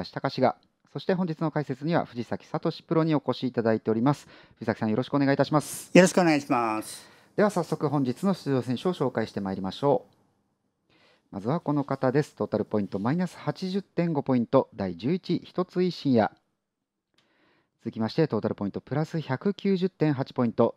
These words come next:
Speaker 1: 第一位、広柴田。続きまして、トータルポイントマイナス四十三点八ポイント、第九位、古川浩二。最後はトータルポイントマイナス二十四点六ポイント、第六位、杉浦勘介。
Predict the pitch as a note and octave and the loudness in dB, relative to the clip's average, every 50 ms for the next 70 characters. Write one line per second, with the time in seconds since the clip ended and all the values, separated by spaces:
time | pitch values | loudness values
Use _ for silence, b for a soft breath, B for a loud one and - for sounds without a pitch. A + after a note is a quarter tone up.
0 | - G#2 G#2 G2+ G2 - - - - F3+ F#3 C3 - _ - - - G3+ F#3+ F3 | -6 -6 -4 -4 -4 -6 -8 -8 -4 -2 -2 -2 -4 _ -12 -2 0 2 2 2
1 | D#3+ - - C#3 A#2+ A2 G2+ - G2+ G2 F2+ - _ _ _ _ _ _ _ _ | 0 0 -2 2 2 2 2 2 -2 -2 -2 -4 _ _ _ _ _ _ _ _
2 | _ _ _ _ _ _ _ _ _ _ _ _ _ _ _ _ _ _ _ _ | _ _ _ _ _ _ _ _ _ _ _ _ _ _ _ _ _ _ _ _
3 | _ - - G2+ - G#2 G2+ - - - B2+ B2 - A2 G#2 A2+ G#2+ G#2 - - | _ -12 -12 -8 -4 -4 -4 -4 0 0 0 2 2 0 0 2 0 0 0 0
4 | G#2+ G#2 F2+ - F#2+ G#2+ B2 C#3+ D3+ C#3+ - D3 D3+ F3+ G3 F#3+ E3+ E3 D#3+ - | -2 0 0 0 0 2 2 4 2 2 2 2 4 4 6 6 6 4 4 6
5 | - D#3 D3+ D3 - F3 E3 D3 C#3+ - - - B2 A#2 G#2 - A2+ A2 - - | 6 4 4 6 4 4 6 6 4 2 4 4 6 6 8 8 6 6 6 4
6 | A2+ A2+ G#2+ F#2+ F2 - - - G3 F3+ A2 - - - - C#3+ E3 F3+ - F#3 | 2 2 4 2 2 2 4 6 8 8 8 4 0 0 4 6 6 8 8 10
7 | F3+ F3+ F3 - - B2 A2 F#2+ G2 G2 - _ _ _ _ _ _ _ _ _ | 8 8 8 8 8 8 8 8 6 2 0 _ _ _ _ _ _ _ _ _
8 | _ _ _ _ _ _ _ _ _ _ b b b b b b b b b b | _ _ _ _ _ _ _ _ _ _ b b b b b b b b b b
9 | b b b b - - G#2 G2+ C3 F3 - - A#2 G#2+ - G#2+ G2+ - - G#2 | b b b b 2 4 8 10 10 10 10 8 6 6 6 4 2 4 2 2
10 | G2+ E2+ - G2 G#2 A2+ B2+ C#3 C3+ C3 - - A#2+ B2+ D3 E3 D3 D#3 D#3 D3+ | 2 2 2 2 4 6 6 6 6 4 4 4 4 4 6 6 4 4 4 6
11 | D#3+ E3 C#3+ - E3 D#3+ D3 C#3 - - - C#3+ C3+ A#2+ - B2 - - - A#2 | 6 4 6 6 6 6 6 4 4 6 8 8 8 10 10 10 8 8 6 6
12 | A2+ A2 G#2 G2+ G#2 G2+ - G3+ F#3 C3+ - - - - A#2+ B2 E3+ G3+ F#3+ D#3+ | 6 8 8 6 4 4 6 8 8 6 6 0 -6 -2 0 4 8 8 10 10
13 | C3+ - - B2 A2+ G2+ - - G2+ F#2 - | 8 8 8 4 4 4 4 4 4 4 4